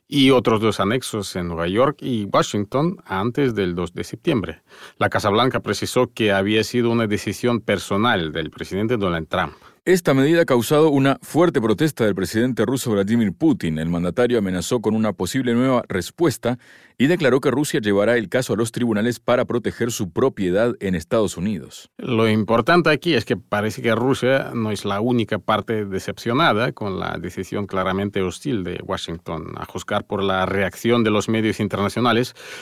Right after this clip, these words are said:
Speaker 1: muchos en Europa también consideran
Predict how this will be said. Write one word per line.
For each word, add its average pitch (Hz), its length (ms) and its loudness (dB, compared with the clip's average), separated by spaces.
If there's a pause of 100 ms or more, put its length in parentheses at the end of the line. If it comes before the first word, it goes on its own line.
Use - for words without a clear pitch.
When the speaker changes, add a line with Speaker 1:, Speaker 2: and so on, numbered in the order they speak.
(180)
Speaker 1:
muchos 143 440 4
en 123 100 6
Europa 110 400 4
también 113 460 2
consideran 113 720 2